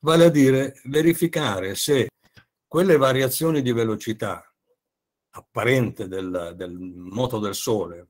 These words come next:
conosciute fin dai tempi antichi, tant'è che Tolomeo lo risolve con un'eccentricità della Terra, se quelle, eh, variazioni di velocità erano solo apparenti, un effetto di prospettiva.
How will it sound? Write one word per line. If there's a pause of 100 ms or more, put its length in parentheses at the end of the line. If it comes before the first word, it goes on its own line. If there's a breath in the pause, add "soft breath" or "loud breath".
(140)
conosciute
fin
dai
tempi
antichi,
tant'è
che
Tolomeo
lo
risolve
con
un'eccentricità (280 soft breath)
della
Terra, (500 loud breath)
se
quelle,
eh,
variazioni
di
velocità
erano
solo
apparenti,
un
effetto
di
prospettiva.